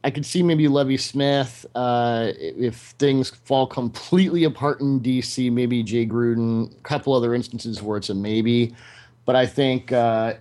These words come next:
in the Buccaneers, they, you know, they just came off the Schiano thing. They invested a lot of belief in Lovie. I think they'd give him till the end of the year. I mean, it's funny. Last year, the Dolphins went to London to fit, to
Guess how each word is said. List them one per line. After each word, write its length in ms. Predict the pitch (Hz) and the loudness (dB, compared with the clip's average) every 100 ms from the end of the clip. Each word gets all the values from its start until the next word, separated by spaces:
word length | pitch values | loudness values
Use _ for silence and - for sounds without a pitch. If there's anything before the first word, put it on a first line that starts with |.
| - | -2
in 520 | 151 147 143 - 117 - _ | 0 2 0 -4 -12 -12 _
the 100 | 147 | -2
Buccaneers, 920 | 135 202 202 185 175 165 156 - - _ _ _ _ _ - | 2 2 4 2 2 2 0 -4 -10 _ _ _ _ _ -8
they, 360 | 131 156 143 156 | 0 2 2 -2
you 100 | 160 | -2
know, 80 | 143 | 0
they 100 | 143 | 0
just 240 | 135 160 | 0 0
came 180 | - 151 | 0 2
off 140 | 139 135 | 0 0
the 80 | |
Schiano 480 | 135 - 131 123 127 | -2 2 2 2 0
thing. 220 | - 127 | -2 -2
They 160 | 123 123 | 2 2
invested 500 | 123 120 139 - 123 | 2 2 0 0 -4
a 60 | 113 | -2
lot 440 | 113 120 120 - | 2 4 4 2
of 200 | 110 104 | -6 -6
belief 380 | 110 113 113 104 | -4 -4 -4 -6
in 60 | |
Lovie. 600 | 101 107 104 107 107 101 - | -4 -2 -2 -2 -4 -4 -4
I 140 | 104 | -6
think 240 | 104 120 110 | -4 -4 -4
they'd 160 | 104 | -4
give 160 | 95 98 | -4 -4
him 140 | 101 | -6
till 160 | 98 101 | -4 -4
the 100 | 104 | -4
end 120 | 101 | -4
of 60 | 95 | -2
the 100 | 101 | 0
year. 360 | 101 101 101 - - - - - - | 2 0 -2 -8 -20 -20 -20 -4 2
I 40 | |
mean, 300 | 127 131 127 | 4 4 2
it's 140 | 104 | 0
funny. 260 | - 151 131 | 0 0 2
Last 420 | 110 127 139 - | 2 2 0 -4
year, 160 | 127 123 | -6 -6
the 120 | 110 | -6
Dolphins 720 | 98 123 131 - 123 120 110 | -2 0 0 -4 -6 -6 -8
went 340 | 110 120 117 - | -8 -6 -6 -8
to 500 | - 127 117 113 110 | -10 -6 -2 -2 -2
London 440 | 107 123 135 139 127 | 0 2 2 0 -2
to 80 | 117 | -6
fit, 320 | - - - | -8 -8 -6
to 180 | 117 | -6